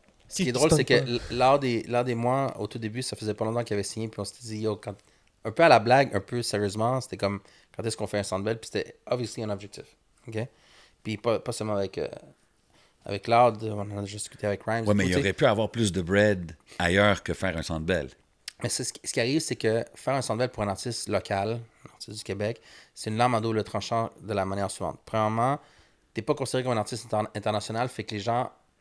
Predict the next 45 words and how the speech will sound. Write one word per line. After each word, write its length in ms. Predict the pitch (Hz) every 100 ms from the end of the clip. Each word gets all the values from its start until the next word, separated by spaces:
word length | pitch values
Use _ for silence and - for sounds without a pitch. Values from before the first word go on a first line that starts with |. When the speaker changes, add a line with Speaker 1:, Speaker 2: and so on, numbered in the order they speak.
| 110
Speaker 1:
respectent 420 | 107 - 123 - _
un 60 | 113
peu 160 | -
moins 260 | 139 117 127
si 80 | 127
tu 140 | -
mets 100 | 110
le 80 | 107
billet 160 | 104 107
trop 140 | -
cher. 200 | - - - _ _ _ - -
Les 60 | 110
gens 120 | 139
sont 120 | 160 -
prêts 140 | 147
à 60 | 131
payer 280 | 127 127 127
deux 140 | 135
cent 160 | 143 151
quatre-vingt-dix-neuf 480 | 143 135 117 120
dollars 260 | 113 117 123
pour 140 | - 107
voir 220 | 104 107
Drake, 380 | 98 120 156 - - - - -
mais 60 |
ils 40 | 117
ont 40 |
de 40 |
la 60 | 113
misère 220 | 110 123
à 60 | 123
payer 200 | 120 113
quarante-cinq 360 | 117 117 123 110
dollars 200 | 110 104
pour 120 | 104
voir 120 | 104
Loud. 180 | 98 - - _ _ -
Ok ? 60 |
Speaker 3:
Hmm. 260 | 131 92 76
Speaker 1:
Pourtant, 240 | 98 147
c'est 120 | -
des 80 | 101
fans 200 | 98 135
de 140 | 131 98
Loud. 360 | 127 165 113